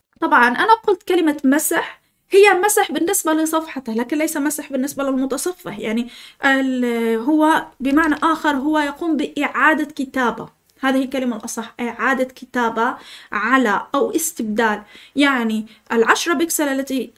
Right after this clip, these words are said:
طبقها المتصفح هو أعاد، يعني، آه، كتب فوقها قال: "لا أريد عشرة بكسل، أريد زيرو".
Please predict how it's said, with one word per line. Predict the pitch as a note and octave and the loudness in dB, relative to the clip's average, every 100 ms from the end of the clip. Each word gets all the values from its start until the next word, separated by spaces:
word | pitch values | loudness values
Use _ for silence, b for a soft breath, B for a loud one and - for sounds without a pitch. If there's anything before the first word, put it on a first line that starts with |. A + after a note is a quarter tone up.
| - | -6
طبقها | A3+ D4 B3 C4 | -2 -2 0 2
المتصفح | B3 B3 B3 D#4 D#4 F4 A4+ - - | 2 0 -2 -4 -4 -2 -2 -2 0
هو | F4+ D#4+ F4 A#4+ - E4 | 2 4 4 2 -2 2
أعاد، | E4+ F4+ G#4 C#4+ D4+ _ _ _ C4 | 4 6 4 2 -4 _ _ _ -4
يعني، | C4+ C4 C4+ C#4 B B - | 0 2 2 2 B B -4
آه، | C4+ | -4
كتب | - G#4+ G#4 D4+ | 2 2 4 2
فوقها | D4 C4 B3+ A#3+ D4+ | 0 -2 -2 -4 -4
قال: | - D4+ D#4 D#4 | 0 0 0 0
"لا | D4 F4+ | 2 4
أريد | D4+ C#4 | 4 2
عشرة | A#3+ A#3+ A#3+ | -2 -4 -4
بكسل، | B3 B3+ D4 | -4 -4 -6
أريد | C#4+ B3+ A3 | -4 -4 -4
زيرو". | - A#3 A3 - | -4 -2 -2 -4